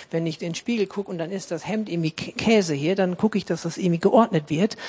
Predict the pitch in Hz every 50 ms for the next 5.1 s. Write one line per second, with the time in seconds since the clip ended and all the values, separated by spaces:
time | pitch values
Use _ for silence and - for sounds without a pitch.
0 | - - - - 185 170 165 165 165 175 180 190 190 - 180 - - 165 - -
1 | 185 170 170 - - - 220 226 - 196 - - 160 156 151 - - - - -
2 | - 220 262 254 - 180 170 160 165 165 165 165 160 170 - - - - - -
3 | - - 262 - - - - 165 151 - - - 160 156 - - 202 - - 180
4 | - - 165 165 - - 208 - - - 190 156 165 185 185 - 185 175 - -
5 | -